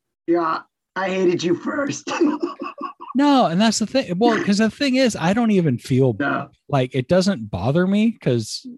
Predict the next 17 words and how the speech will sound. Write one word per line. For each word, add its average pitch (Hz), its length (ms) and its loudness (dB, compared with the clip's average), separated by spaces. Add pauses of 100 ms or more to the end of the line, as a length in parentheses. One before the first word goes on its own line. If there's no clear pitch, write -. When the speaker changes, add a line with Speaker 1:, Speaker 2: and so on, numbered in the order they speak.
(140)
Speaker 2:
one, 202 260 2
I 143 100 -2
Speaker 1:
Yeah. 147 40 4
Speaker 2:
know 147 480 4 (640)
Speaker 1:
You - 80 2
Speaker 2:
you - 60 4
Speaker 1:
don't - 140 2
Speaker 2:
know. 95 60 -2
Speaker 1:
know 95 60 -2
what - 100 -4
he's - 220 -6
saying - 320 0
yet. - 180 -2
He 117 120 0
has - 240 -2
to 202 120 -10
be, 127 240 -2